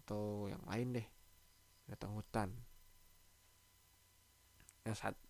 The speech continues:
saat suara itu berbunyi, kakak angkat gue, apa, eh, langsung nengok lah dia ke belakang. Ada apa itu di belakang? Tapi, eh, seketika langsung ngadep ke depan lagi.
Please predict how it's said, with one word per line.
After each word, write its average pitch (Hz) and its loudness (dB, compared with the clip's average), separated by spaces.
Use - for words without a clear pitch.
saat 131 6
suara 120 4
itu 117 2
berbunyi, 113 2
kakak 95 -2
angkat - -4
gue, 127 6
apa, 156 0
eh, 110 2
langsung 104 -2
nengok 151 8
lah 110 8
dia 104 4
ke - -2
belakang. 104 4
Ada 110 2
apa - 2
itu 113 2
di 101 -2
belakang? 101 -2
Tapi, 135 2
eh, 107 8
seketika 110 2
langsung 113 2
ngadep 104 0
ke - 2
depan 95 0
lagi. 113 2